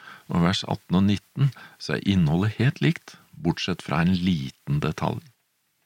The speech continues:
Legg merke til vers tyve. «Men er det ved Guds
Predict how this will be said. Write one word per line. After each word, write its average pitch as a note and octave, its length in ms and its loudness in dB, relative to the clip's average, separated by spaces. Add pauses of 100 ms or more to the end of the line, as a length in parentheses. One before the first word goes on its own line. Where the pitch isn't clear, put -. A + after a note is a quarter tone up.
(680)
Legg G2+ 240 -2
merke F2 400 0
til D#2+ 380 2 (260)
vers E2+ 300 0
tyve. G2 480 2 (1040)
«Men D#2+ 160 2
er D2 120 0
det E2 120 0
ved F#2 140 0
Guds G#2 320 -2